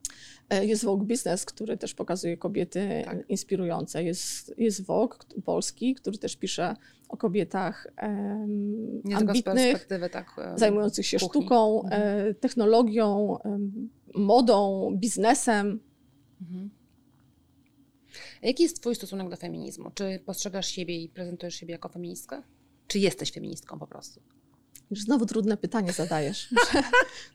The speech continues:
Speaker 1: muszę jakąś wiwisekcję dokonać. Wiesz,
Speaker 2: No.
Speaker 1: to będzie, wiesz, ja mam z feminizmem troszkę, trochę kłopot, em,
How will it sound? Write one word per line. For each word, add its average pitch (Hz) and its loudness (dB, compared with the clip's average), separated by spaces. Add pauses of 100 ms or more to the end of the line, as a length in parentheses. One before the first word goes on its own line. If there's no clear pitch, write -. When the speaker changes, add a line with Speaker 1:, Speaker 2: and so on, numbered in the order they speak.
Speaker 1:
muszę 240 4
jakąś 269 8
wiwisekcję 269 8
dokonać. 190 2
Wiesz, 254 0
Speaker 2:
No. 208 6
Speaker 1:
to 466 8
będzie, - 4 (1400)
wiesz, 262 0
ja 285 6
mam 302 6
z - -6
feminizmem 262 6
troszkę, 226 6
trochę 277 4
kłopot, 190 0 (100)
em, 220 0